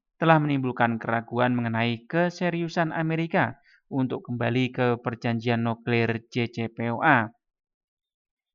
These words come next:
Republik Islam Iran sebagai negara yang bertanggung jawab telah berkali-kali menyatakan bahwa posisi Amerika Serikat adalah pihak yang melanggar J C P O A.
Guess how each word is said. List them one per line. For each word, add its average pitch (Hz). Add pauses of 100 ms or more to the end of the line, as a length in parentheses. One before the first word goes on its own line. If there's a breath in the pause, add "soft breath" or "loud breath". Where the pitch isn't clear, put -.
(160)
Republik 175
Islam 160
Iran 156
sebagai 139
negara 135
yang 127
bertanggung 123
jawab 131 (400)
telah 117
berkali-kali 117
menyatakan 117
bahwa 120
posisi 127
Amerika 131
Serikat 139
adalah 123
pihak 131
yang 120
melanggar 117
J 117
C 117
P 123
O 147
A. 120